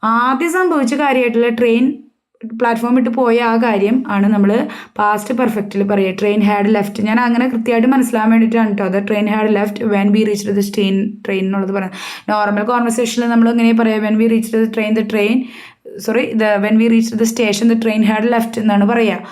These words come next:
അപ്പൊ ആദ്യം സംഭവിച്ച കാര്യം കാലഗണന പ്രകാരം had left, train had left എന്നുള്ളതാണ്. അതുകൊണ്ടാണ് അത് പാസ്റ്റ് പെർഫെക്റ്റിലും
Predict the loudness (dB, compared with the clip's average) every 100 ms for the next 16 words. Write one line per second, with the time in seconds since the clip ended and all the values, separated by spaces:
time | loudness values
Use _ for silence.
0 | -20 -20 -20 _ -12 -6 -2 0 0 2
1 | 0 0 0 2 2 0 0 0 2 2
2 | 2 -2 -4 -2 0 0 2 0 0 0
3 | 0 0 0 0 -2 0 0 0 0 -2
4 | -4 -4 0 2 2 2 0 -2 0 2
5 | 4 4 2 -2 -2 -2 0 2 2 0
6 | 0 0 0 0 -4 -14 -10 -4 -2 -2
7 | -4 -4 -4 -4 -2 0 0